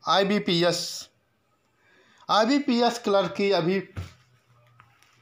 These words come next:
दस बारह दिन पहले फॉर्म भरे जा चुके हैं, लेकिन दोस्तों उसका फॉर्म रीओपन किया गया है।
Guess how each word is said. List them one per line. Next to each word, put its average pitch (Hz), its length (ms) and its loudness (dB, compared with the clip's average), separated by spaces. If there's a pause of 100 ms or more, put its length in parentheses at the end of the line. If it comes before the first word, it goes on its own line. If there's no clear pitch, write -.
(640)
दस 185 360 -2
बारह 185 300 2
दिन 180 200 0
पहले 170 300 0
फॉर्म 156 300 -2
भरे 143 200 0
जा 131 180 -2
चुके 120 240 -10
हैं, 98 240 -10 (1500)
लेकिन 208 360 2
दोस्तों 180 320 2 (300)
उसका 220 300 0 (100)
फॉर्म 170 380 0
रीओपन 156 580 0
किया 123 360 -2
गया 117 280 -2
है। 113 200 -2